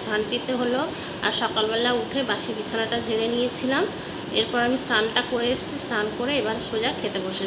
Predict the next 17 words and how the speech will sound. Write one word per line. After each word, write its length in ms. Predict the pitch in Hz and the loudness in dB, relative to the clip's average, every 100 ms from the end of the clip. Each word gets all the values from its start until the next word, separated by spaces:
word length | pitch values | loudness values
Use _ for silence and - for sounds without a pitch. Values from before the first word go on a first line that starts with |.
| 185 | -4
পড়েছি। 340 | 190 190 - - - - - - - | -6 -4 -4 -6 -6 -8 -8 -6 2
চলো 180 | 254 247 | 4 4
আজকে 180 | 233 - 262 | 2 2 2
একটু 120 | - 254 | 0 0
দেখিয়ে 280 | 220 - 262 247 | 0 0 -2 0
দিই 120 | 262 | -2
দুপুরবেলা 420 | - - 226 240 240 | -4 -4 -2 0 -2
কী 80 | 247 - | -4 -2
কী 80 | 247 | 0
রান্না 220 | 208 220 240 | 2 2 0
হয়েছে, 280 | 254 254 - 285 | 0 0 0 -2
আজকে 160 | - 240 | -2 -4
দুপুরের 320 | 220 - 240 240 | -4 -2 0 2
মেনুটা 300 | 214 220 220 247 | 2 2 -2 -4
কী 100 | 240 190 | -4 -4
কী 80 | 233 | -2
হয়েছে। 300 | 214 - - | -2 -2 -2